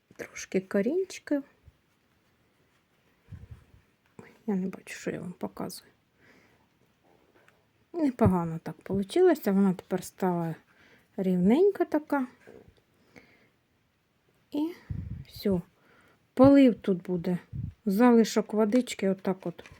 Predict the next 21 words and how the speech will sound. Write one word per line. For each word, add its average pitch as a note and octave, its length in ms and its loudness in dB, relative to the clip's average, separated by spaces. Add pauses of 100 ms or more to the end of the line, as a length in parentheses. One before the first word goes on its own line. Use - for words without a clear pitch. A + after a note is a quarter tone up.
(440)
по G#3 200 4
оцю F#3+ 320 -2
блюдечко. F#3 680 -2 (1080)
Воно G3 240 6
як F3+ 340 -2 (440)
і A3 100 0
закрита A#3+ 480 2
система, A#3 580 2
і F#3 40 6
не F3+ 180 4
закрита B3 480 0
система. G3+ 680 0 (720)
Ну, A3+ 680 4 (180)
орхідейкам A3+ 720 2
подобаються E3+ 720 -6
такі A3+ 320 -2
горщики. C4 600 0 (480)
Це A#3 120 2
в A#3 40 10
мене A3+ 240 8
вже A3 220 0